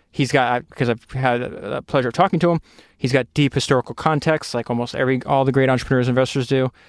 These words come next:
And I just think he nailed it. It's just like, there is no,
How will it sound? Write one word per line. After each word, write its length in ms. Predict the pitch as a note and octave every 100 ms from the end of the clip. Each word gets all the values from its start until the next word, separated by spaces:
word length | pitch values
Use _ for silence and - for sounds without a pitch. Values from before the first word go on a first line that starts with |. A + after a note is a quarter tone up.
| _ _ -
And 140 | B2
I 80 | A#2
just 160 | A#2 -
think 140 | B2+
he 100 | A#2+
nailed 300 | A#2 C3 D#3
it. 120 | - - _
It's 160 | - A2+
just 180 | B2+ -
like, 180 | A#2+ A2
there 180 | A#2+
is 240 | B2+ C3+ B2+
no, 240 | B2+ B2+